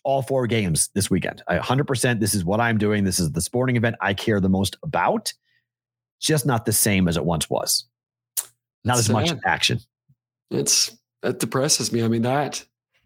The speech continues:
Speaker 1: Yeah.
Speaker 2: But I think you laid out some logical points about it, but I think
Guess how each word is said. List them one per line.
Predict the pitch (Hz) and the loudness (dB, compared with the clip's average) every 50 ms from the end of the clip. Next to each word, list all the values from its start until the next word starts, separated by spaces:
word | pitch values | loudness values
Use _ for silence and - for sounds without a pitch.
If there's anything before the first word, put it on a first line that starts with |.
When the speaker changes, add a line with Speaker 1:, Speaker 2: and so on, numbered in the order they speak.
| _ - | _ -4
Speaker 1:
Yeah. | 226 311 339 302 214 156 - _ | -2 0 0 0 -2 -4 -6 _
Speaker 2:
But | - 156 156 147 - - - _ _ _ _ _ _ - | -2 -2 -2 -2 -4 -8 -14 _ _ _ _ _ _ -6
I | 131 156 185 190 | -2 0 0 2
think | 190 196 202 160 | 2 0 0 0
you | 196 196 190 175 | -2 -2 -2 0
laid | 190 190 185 | 0 0 2
out | 180 175 170 | 2 0 0
some | - 160 151 | -2 -4 -2
logical | 143 147 147 143 147 147 147 143 - 139 117 | 0 0 2 2 2 0 0 -2 -2 -4 -4
points | - - 127 117 117 113 - | -2 -2 0 0 2 2 0
about | 113 95 113 113 117 | 0 2 0 0 0
it, | 131 135 | 0 0
but | - 143 | 0 0
I | 147 147 | 0 2
think | 147 175 165 - - | 0 -2 -2 -2 -6